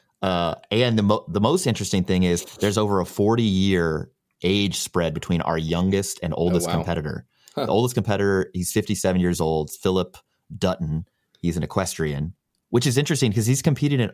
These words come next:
Speaker 1: for Australia before, but now he's competing for the United States.
Speaker 2: Huh.
Speaker 1: So interesting how you can just change.
Speaker 2: Yeah, right. <laughs>
Speaker 1: <laughs> Uh, n-, moving on. And the youngest is Katie Grimes. She's fifteen.
Speaker 2: Yep.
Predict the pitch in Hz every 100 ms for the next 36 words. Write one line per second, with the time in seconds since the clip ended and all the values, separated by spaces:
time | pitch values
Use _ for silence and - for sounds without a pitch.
0 | - 98 90 - 95 101 92 85 85 78
1 | 71 80 80 78 76 - - 85 82 76
2 | 71 73 - 80 85 - - _ - -
3 | 104 92 85 76 76 - _ - 90 90
4 | 87 82 76 80 - _ _ _ _ _
5 | - - 78 80 87 90 - _ - 95
6 | 90 90 - - - 143 - - - 123
7 | - - 175 151 - 101 95 90 78 80
8 | - - 123 113 76 - - 110 120 127
9 | 156 139 101 - 117 92 92 101 76 -
10 | 85 95 - 92 76 - - - 101 -